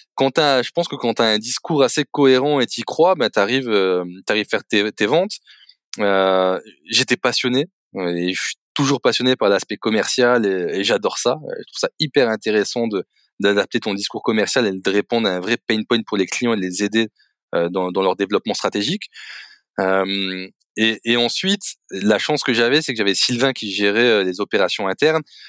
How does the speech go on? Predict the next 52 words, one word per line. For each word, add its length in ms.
Et 80
donc, 220
moi, 240
j'avais 220
le 80
temps 160
de 80
me 80
consacrer 440
vraiment 540
à 80
l'aspect 320
commercial 480
et 60
de 60
monter 200
en 40
compétences. 460
Et 100
via 300
les 180
précédentes 420
expériences 460
que 80
j'avais 180
pu 200
avoir, 460
euh, 160
sur 140
les 100
différentes 380
boîtes 180
que 80
j'avais 160
pu 160
monter, 320
eh 20
ben, 140
ça, 420
ça 140
m'avait 260
aussi 420
apporté 360
une 80
expertise 720
sur 160
le 40
secteur 320
de 80
la 140
vente, 380
euh, 120